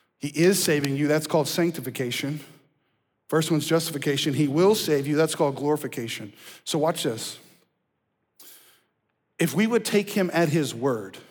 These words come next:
to make us right with God, why would we not take his word for him to make us right in our walk.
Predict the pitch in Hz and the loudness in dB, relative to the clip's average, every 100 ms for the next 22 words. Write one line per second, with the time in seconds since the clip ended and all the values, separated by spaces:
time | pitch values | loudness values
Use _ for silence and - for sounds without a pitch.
0 | _ _ _ _ _ _ _ _ _ _ | _ _ _ _ _ _ _ _ _ _
1 | _ - 151 120 - - 139 165 170 156 | _ 0 0 0 -8 -2 0 2 2 2
2 | 135 156 156 147 151 143 160 175 139 - | 2 2 2 -2 0 -2 -2 -4 -10 -20
3 | _ _ _ _ _ 123 156 185 208 160 | _ _ _ _ _ 0 2 4 2 2
4 | 170 160 151 151 - 175 160 - 143 120 | 0 2 2 2 -2 -2 -2 -2 -2 -2
5 | 127 139 113 95 - _ _ _ _ _ | -2 -2 -2 -8 -18 _ _ _ _ _
6 | _ _ 139 156 147 127 139 143 - 131 | _ _ -2 -2 -2 -2 -2 -2 -4 -6
7 | 135 113 127 127 - - - - _ _ | -4 -4 -4 -4 -8 -10 -10 -18 _ _
8 | _ _ _ _ 139 131 107 110 131 - | _ _ _ _ -4 -2 -4 -2 -4 -4